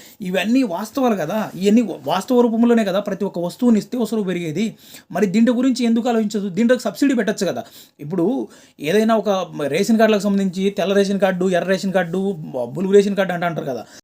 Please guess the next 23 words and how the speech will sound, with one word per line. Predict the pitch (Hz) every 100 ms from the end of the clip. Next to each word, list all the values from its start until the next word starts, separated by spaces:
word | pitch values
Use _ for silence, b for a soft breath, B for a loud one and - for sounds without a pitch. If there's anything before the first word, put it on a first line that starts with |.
| _ _ _ _ _ _ B 175
ఆ |
రేషన్ | 220 247
కార్డుకు | 240 233
సంబంధించి | 220 208 180 170 220
సి-, | 208 - 196 170
బె-, | 135 139 - -
పేద | 220
ప్రజలనైనా | 247 247 226 226 220 214 214 208 208
దృష్టిలో | 180 175 214
పెట్టుకొని | 190 165 143 131 208 240 B B B
దానికి | 175 214
సంబంధించి | 226 240 214 165
జి-, | 196 214
జీఎస్టీ | 175 240 240 269
మినహాయించచ్చు | 208 190 226 262 247 247 208
కదా. | 214 196 185 B B -
ఒక, | 190
ఒక | 220 175 196
నెలకు, | 190 202 233 233
ఒక | 233 - 175
నెలకు | 165 185 233 240
నిత్యావసర | 196 151 220 226 233
వస్తువులు | 226 202 220 214